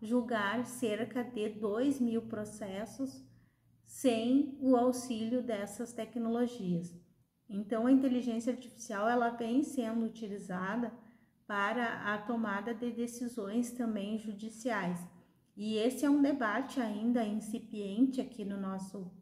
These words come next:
país, mas que é, é motivo ainda de, de pesquisa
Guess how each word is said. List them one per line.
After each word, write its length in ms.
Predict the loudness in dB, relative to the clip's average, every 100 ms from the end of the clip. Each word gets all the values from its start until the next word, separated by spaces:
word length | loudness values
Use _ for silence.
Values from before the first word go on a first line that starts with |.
| -10
país, 520 | -6 -4 -2 -4 -6 -16 -20 _ _
mas 500 | -2 2 2 2 -2
que 520 | -4 0 2 2 -2 -4
é, 400 | -2 0 -2 -4 -6 -6 -8 -10
é 380 | -8 -4 0 2
motivo 760 | 2 2 0 -4 -4 0 0 -2 -8 -6
ainda 360 | -2 0 0
de, 560 | 0 -2 0 -2 -4 -6
de 160 | -6 -4
pesquisa 840 | -6 -8 -10 -6 -2 0 2 0